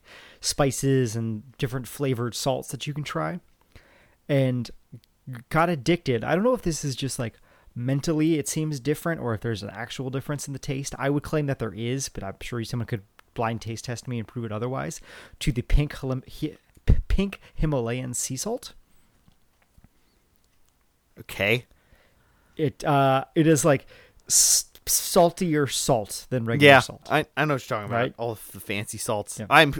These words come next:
Speaker 2: I'm highly skeptical about that.
Speaker 1: I, I bought a bag, so we
Speaker 2: 'Cause, like, 'cause that's, like, salt is a chemical compound.
Speaker 1: Right? I mean, I guess it all depends on if there's other chemicals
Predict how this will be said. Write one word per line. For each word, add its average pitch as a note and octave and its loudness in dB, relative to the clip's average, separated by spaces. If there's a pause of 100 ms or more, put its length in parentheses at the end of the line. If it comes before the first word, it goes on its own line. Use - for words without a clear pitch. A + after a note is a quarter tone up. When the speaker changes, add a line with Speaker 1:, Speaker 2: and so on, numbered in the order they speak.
Speaker 2:
I'm C3+ 4
highly C3+ 2
skeptical - -2
about F#2 -2
that. F2+ -10 (420)
Speaker 1:
I, E3 2 (260)
I E3 2
bought F3+ 4
a F3 0
bag, C3+ 0 (160)
so C#3 2
we B2+ 0
Speaker 2:
'Cause, G#3 2
like, F#3 -2
'cause G#3 -4
that's, G3+ -2
like, C#3+ -2
salt - 0
is B2+ -6
a C3+ -8
chemical C#3+ -4
compound. G2+ -8
Speaker 1:
Right? C#3+ -2 (1500)
I F3 2
mean, E3+ 4
I D#3+ 4
guess D#3 2 (1160)
it F3 6
all F3 10
depends D3+ 6
on C3+ 0
if D3+ 0
there's C#3 2
other C#3 2
chemicals A#2+ -6